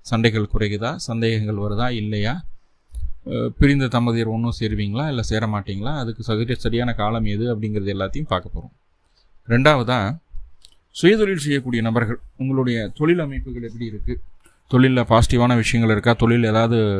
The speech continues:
புதுசா மாற்றங்களை செய்யலாமா வேண்டாமா, இல்ல தொழில் குறைவாவே போயிட்டு இருக்கு, இதை சரி செய்யறதுக்கு என்ன வழி அப்படிங்கிற மாதிரியான விஷயங்கள் எல்லாம் பார்க்க போறோம். அதே போல வேலைக்கு போகக்கூடிய நபர்களுக்கு ப்ரமோஷன் கிடைக்குமா, இன்கிரிமெண்ட் கிடைக்குமா, இல்ல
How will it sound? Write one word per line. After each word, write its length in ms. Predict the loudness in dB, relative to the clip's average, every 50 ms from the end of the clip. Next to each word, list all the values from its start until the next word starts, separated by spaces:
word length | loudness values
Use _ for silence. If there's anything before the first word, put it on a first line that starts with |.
| -2 -4 -4
புதுசா 280 | -2 0 2 2 4 4
மாற்றங்களை 420 | 4 2 2 2 2 2 2 2 2 4
செய்யலாமா 400 | 4 4 4 4 4 4 4 4 4
வேண்டாமா, 380 | 4 4 4 2 2 2 0 -2 -2 -2
இல்ல 120 | 0 0 0 0 0
தொழில் 260 | 0 0 0 0 -2 -2 -4 -6 -8 -12 -16 -20 -20 -20 -20 -20 _ _ _ -20 -20 _ _ 2
குறைவாவே 400 | 4 6 6 6 4 4 2 2 2
போயிட்டு 220 | 2 2 2 2 0
இருக்கு, 180 | -2 -2 -2 -4 -6 -4 -2
இதை 120 | -2 0 2 4
சரி 160 | 4 4 4 4
செய்யறதுக்கு 400 | 2 2 2 2 0 0 0 0
என்ன 120 | 0 0 0 0
வழி 160 | 0 -2 -2 -4 -4 -6
அப்படிங்கிற 340 | 0 2 4 4 4 4 4 4
மாதிரியான 280 | 2 2 2 2 0 -2 -2
விஷயங்கள் 320 | -4 -4 -4 -4 -4 -4 -6
எல்லாம் 180 | -6 -6 -6 -6
பார்க்க 240 | -6 -6 -6 -6
போறோம். 220 | -4 -4 -4 -4 -6 -10 _ _ -18 -14 -12 -10 -12 -12 -10 -2
அதே 140 | 2 4 4 4
போல 120 | 4 4 4
வேலைக்கு 400 | 4 4 4 2 2 0 0 2 2
போகக்கூடிய 320 | 2 2 2 2 0 2 2 2
நபர்களுக்கு 420 | 2 2 2 2 0 0 2 2
ப்ரமோஷன் 440 | 4 4 4 4 2 2 0 0 2
கிடைக்குமா, 320 | 2 0 2 2 2 2 2 2
இன்கிரிமெண்ட் 400 | 2 2 2 2 2 2 0 0
கிடைக்குமா, 360 | 0 0 0 0 2 2 2 4
இல்ல 120 | 4 2